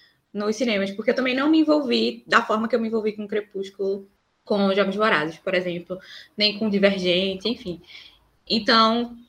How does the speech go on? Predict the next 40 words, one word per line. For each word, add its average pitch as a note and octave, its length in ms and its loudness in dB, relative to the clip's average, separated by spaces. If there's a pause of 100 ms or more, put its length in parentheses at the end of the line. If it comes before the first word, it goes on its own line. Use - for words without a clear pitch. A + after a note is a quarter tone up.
(240)
tipo, A3 240 -2
tudo E4 260 4
que G4+ 80 10
eu F#4 160 4
via D4 260 6
a C#4+ 40 6
galera C4 280 6
fazendo A#3+ 380 0
com A#3 100 -8
Harry A3 240 2
Potter, G3 300 2
e - 20 0
na G#3 200 2
época G3 180 0
eu G#3+ 60 -2
ficava G3 220 0
tipo, F#3+ 200 -6
"Ai, G#3 420 -2
gente, F#3 280 -10
que B3+ 100 -6
é C#4+ 60 -4
isso?" G3+ 720 -8 (260)
E A#3 120 2
hoje A#3 140 2
em A#3 40 -2
dia G#3 120 2
eu G3+ 100 2
gosto G3 400 4
e G3+ 40 -6
fiquei, F#3+ 240 -6
"Pô, F#3 180 0
eu G3 40 -4
não G3 80 -6
vivi F#3+ 220 -4
aquilo." G#3 400 -4
Com A3 120 -4
Crepúsculo G#3+ 500 -4
não G#3+ 160 -8
tenho G3+ 140 -4
arrependimentos. G3 720 -10